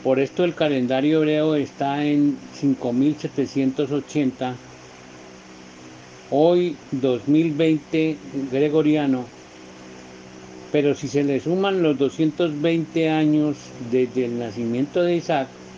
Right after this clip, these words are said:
como el Eterno le dijo a Abraham, entonces nos daría la siguiente cuenta. Doscientos diez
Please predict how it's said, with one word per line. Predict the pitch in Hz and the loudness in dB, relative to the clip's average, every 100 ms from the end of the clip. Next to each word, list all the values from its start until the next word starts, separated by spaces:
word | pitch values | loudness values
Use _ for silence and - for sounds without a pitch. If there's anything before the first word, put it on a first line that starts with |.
| - - | -12 -8
como | 117 113 | -6 -6
el | 113 | -6
Eterno | 113 - 131 139 147 151 | -8 -4 -2 2 2 4
le | 147 135 | 2 2
dijo | 123 135 131 147 | 2 0 2 0
a | 147 | 2
Abraham, | 147 147 143 143 151 - - - - - - - - - 120 | 0 0 0 0 -2 -8 -20 -20 -20 -20 -20 -20 -20 -12 -8
entonces | 117 123 131 127 143 135 - 123 | -4 -2 -2 0 0 0 -4 -2
nos | 131 123 117 | 0 0 0
daría | 117 117 127 131 | -2 -2 -2 -2
la | 123 | -4
siguiente | - 107 110 110 127 | -6 -6 -6 -6 -6
cuenta. | 175 165 110 98 - - - - - - - - - - - - - - - - 113 | 0 0 0 -6 -14 -20 -20 -20 -20 -20 -20 -20 -20 -20 -20 -20 -20 -20 -20 -10 -2
Doscientos | 123 - 151 147 170 147 | 0 2 2 2 0 2
diez | 151 160 160 | 2 4 2